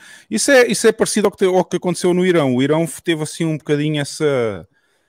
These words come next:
essa ideia. Primeiro autorizou as pessoas a fazer mineração no Irão e depois confiscou as máquinas todas. Um dia lembrar-, acordaram um dia de manhã, lembraram-se que iam proibir a mineração de Bitcoin, confiscaram as máquinas todas, mas agora está o Irão a minerar. Portanto, o Estado é que está a fazer mineração.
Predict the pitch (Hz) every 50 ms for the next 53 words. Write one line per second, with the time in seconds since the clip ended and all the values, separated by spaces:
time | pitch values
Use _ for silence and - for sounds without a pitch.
0 | _ _ _ _ _ _ _ _ _ _ _ - - 147 151 - - 156 135 143
1 | 151 156 151 - - 156 156 175 190 190 185 180 - 170 165 156 139 123 135 151
2 | 160 165 160 143 127 117 - - - - 160 160 147 135 135 - 147 135 143 143
3 | 143 143 139 131 127 113 - - 143 143 143 135 131 131 123 113 120 123 139 151
4 | 160 151 - - - 151 - - - 143 - - 123 - - 147 147 139 123 131
5 | 131 127 - - 127 120 - - - 110 131 139 135 123 113 117 113 123 127 127
6 | 131 131 120 113 120 123 127 113 117 - 143 139 135 151 156 156 156 151 147 156
7 | 151 139 147 143 139 135 143 151 151 156 147 143 143 147 143 139 - - - 147
8 | 139 - 147 143 135 127 135 139 139 139 139 135 135 127 117 - 143 127 120 135
9 | 123 - - 143 139 147 156 151 - - 147 135 - 135 - - 143 139 139 131
10 | 131 139 135 131 147 135 131 - - 151 151 151 151 151 147 151 151 147 147 147
11 | 143 - 147 151 147 143 143 147 147 147 147 147 143 143 135 127 127 131 135 127
12 | 120 _ - 139 127 - 120 - - - 139 135 139 143 - - 139 123 120 135
13 | 127 135 135 135 131 127 123 - - 110 104 104